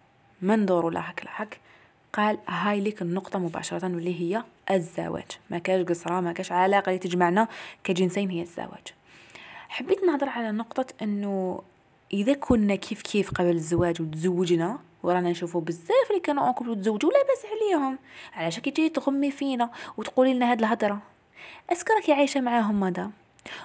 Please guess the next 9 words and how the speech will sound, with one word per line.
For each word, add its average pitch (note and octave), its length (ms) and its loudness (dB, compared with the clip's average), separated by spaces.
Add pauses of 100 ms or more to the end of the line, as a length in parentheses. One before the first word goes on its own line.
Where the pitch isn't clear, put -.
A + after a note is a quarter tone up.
واسكو - 340 2
تبررين C#4 840 4
الحرام A#3+ 420 0
بهاد F#3+ 200 0
الحاجة؟ F#3 440 -6 (600)
ربي F4 260 0
يمتعهم F4+ 520 4
في - 80 -4
الدنيا E3+ 420 -2